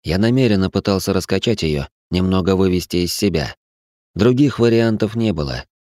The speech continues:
кроме как пробивать на эмоции и заставить совершить необдуманные действия.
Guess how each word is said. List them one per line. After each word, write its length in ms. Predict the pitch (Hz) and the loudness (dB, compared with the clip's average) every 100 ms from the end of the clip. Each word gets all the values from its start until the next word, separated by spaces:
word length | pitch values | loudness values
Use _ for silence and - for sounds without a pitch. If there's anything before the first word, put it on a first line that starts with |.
| _ | _
кроме 280 | - 120 120 | 0 2 4
как 220 | 113 113 | 2 0
пробивать 460 | - 104 104 101 - | 0 2 2 2 0
на 200 | 101 101 | 0 2
эмоции 520 | 101 113 - 78 76 | 2 0 -2 -2 0
и 80 | 76 | 0
заставить 540 | 78 85 - 92 90 | -2 -4 -2 -2 -2
совершить 460 | - 90 90 - 101 | 0 0 0 0 -2
необдуманные 720 | 95 90 90 87 85 85 85 | -2 -2 -2 -2 -2 -2 -2
действия. 540 | 85 73 - 60 58 | -2 -4 -6 -10 -10